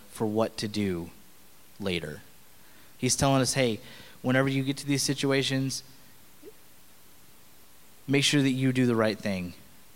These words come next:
and the church will continue to operate." These verses are short, to the point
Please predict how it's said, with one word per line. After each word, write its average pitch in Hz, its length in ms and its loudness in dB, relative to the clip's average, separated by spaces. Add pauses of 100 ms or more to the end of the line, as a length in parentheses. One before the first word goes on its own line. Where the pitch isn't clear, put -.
(1200)
and 117 120 -2
the 107 60 -2
church 104 260 -2
will 101 60 -6
continue 95 340 -4
to 85 60 -4
operate." 87 380 -12 (2750)
These 147 180 2
verses 170 400 2
are 117 600 2 (1120)
short, - 560 0
to 165 120 2
the 160 80 4
point 143 400 0